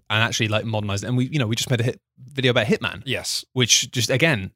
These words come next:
Speaker 2: Ooh.
Speaker 1: um, takes away the, um, r-, learning routes and remembering patterns and is more reactive.
Speaker 2: Because everything is static until you interact with it.
Speaker 1: Exactly. So Shadow Tactics has an element of that, and it has less, like, patrols and stuff and more people who are just in fixed positions or on tight little patrols.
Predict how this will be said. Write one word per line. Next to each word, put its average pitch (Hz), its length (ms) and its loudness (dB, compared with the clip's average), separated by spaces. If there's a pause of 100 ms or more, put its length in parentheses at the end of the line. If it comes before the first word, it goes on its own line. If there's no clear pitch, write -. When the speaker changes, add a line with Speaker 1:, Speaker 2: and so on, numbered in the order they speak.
Speaker 2:
Ooh. 117 60 -6
Speaker 1:
um, 104 280 -2
takes 127 280 0
away 117 240 2
the, 110 340 0
um, 101 500 -4
r-, 110 220 -12
learning 117 600 2
routes 117 460 -2
and 104 220 -2
remembering 110 580 0
patterns 101 460 -4
and 110 80 -4
is 107 100 -2
more 107 180 -2
reactive. 120 360 -2
Speaker 2:
Because 151 180 0
everything 127 380 0
is 110 220 -4
static 110 500 -4
until 101 260 -12
you 101 200 -10
interact 92 480 -16
with 85 100 -20
it. - 100 -20
Speaker 1:
Exactly. 113 640 -4
So 151 280 4 (300)
Shadow 208 280 2
Tactics - 400 0
has 135 300 0
an 120 60 4
element 117 300 0
of - 140 -12
that, - 200 -8
and 113 80 -10
it 98 100 -8
has 127 280 0
less, 120 640 0
like, 110 260 -8
patrols 107 480 -2
and 98 100 -10
stuff - 240 -6
and 104 160 -4
more 110 220 0
people 110 300 -6
who 107 180 -2
are 104 80 0
just - 220 -8
in 113 200 -4
fixed - 360 -10
positions 107 440 -4
or - 280 -4
on 104 160 -4
tight - 260 -2
little 95 220 -4
patrols. 95 560 -6